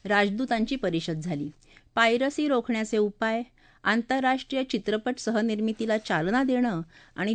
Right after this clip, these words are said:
जागतिक चित्रपट महोत्सवांमध्ये भारतीय चित्रपटांना स्थान देणं इत्यादी विषयांवर यावेळी चर्चा झाली. भारत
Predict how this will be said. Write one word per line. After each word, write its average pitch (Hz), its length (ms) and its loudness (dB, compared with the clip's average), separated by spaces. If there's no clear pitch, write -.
जागतिक 202 580 0
चित्रपट 240 460 0
महोत्सवांमध्ये 214 960 0
भारतीय 208 600 0
चित्रपटांना 247 800 0
स्थान 214 380 0
देणं 190 300 0
इत्यादी 254 500 0
विषयांवर 220 600 0
यावेळी 175 260 2
चर्चा 147 360 -4
झाली. 139 280 -4
भारत 247 380 2